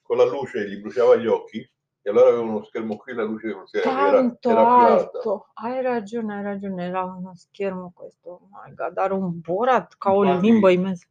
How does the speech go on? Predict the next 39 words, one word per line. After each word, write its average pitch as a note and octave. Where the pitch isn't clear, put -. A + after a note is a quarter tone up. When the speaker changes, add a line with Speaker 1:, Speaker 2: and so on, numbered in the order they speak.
Speaker 1:
nei B2
capelli C3
normalmente A#2
che F#2+
sono A2
così, G#2+
che A2
hanno G2+
lo G2
schermo, F#2+
è -
lo A2
schermo C#3+
per F#3+
il F#3+
Speaker 2:
Ah, F#3
ah, -
Speaker 1:
sole A2
che -
non D#3+
Speaker 2:
ah. -
Speaker 1:
ti -
arriva G2+
negli -
occhi. -
Speaker 2:
Ho F#3
capito, F#3
grazie, G3
amorito, E3+
grazie. -
È A3
venuto C#4
buono C#4
il C#4
mangiare? C4
Speaker 1:
Molto -
buono. -
Speaker 2:
Mm. G#3
Așa. G#3